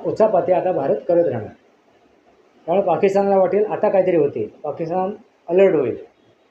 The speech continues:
आता काहीतरी होते, आता काहीतरी आघात होईल, आता काहीतरी हल्ला होईल. आणि पाकिस्तान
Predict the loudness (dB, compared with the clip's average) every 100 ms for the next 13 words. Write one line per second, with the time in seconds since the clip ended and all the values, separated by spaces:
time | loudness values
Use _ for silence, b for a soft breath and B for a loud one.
0 | -12 -4 0 2 2 0 0 -2 -6 -8
1 | _ _ _ _ _ -10 -2 2 2 4
2 | 2 2 0 0 0 -2 -4 -16 _ _
3 | _ _ _ -16 -6 -2 0 2 2 2
4 | 2 4 4 2 -2 -10 _ _ _ _
5 | _ _ _ _ -12 -6 -4 -4 -4 -2
6 | -2